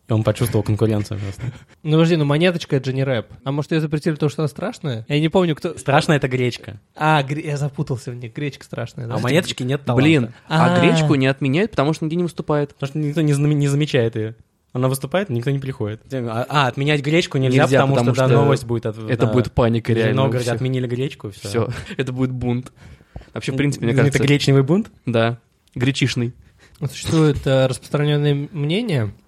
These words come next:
Speaker 2: э, например, Артемия, господина Артемия Лебедева.
Speaker 1: Распространенное мнение одного человека,
Speaker 2: Да.
Speaker 1: знаменитая рубрика, да,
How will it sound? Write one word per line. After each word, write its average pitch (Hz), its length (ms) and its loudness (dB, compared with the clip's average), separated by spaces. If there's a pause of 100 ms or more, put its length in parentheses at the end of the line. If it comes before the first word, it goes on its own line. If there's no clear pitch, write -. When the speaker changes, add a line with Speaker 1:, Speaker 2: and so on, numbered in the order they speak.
(220)
Speaker 2:
э, 117 580 -8 (580)
например, 123 680 0
Артемия, 123 560 0
господина 135 400 2
Артемия 127 280 -2
Лебедева. 113 540 -4
Speaker 1:
Распространенное 131 540 2
мнение 120 280 2
одного 104 220 -2
человека, 120 480 0
Speaker 2:
Да. 110 60 -2
Speaker 1:
знаменитая 131 440 2
рубрика, 117 380 0
да, 107 180 -6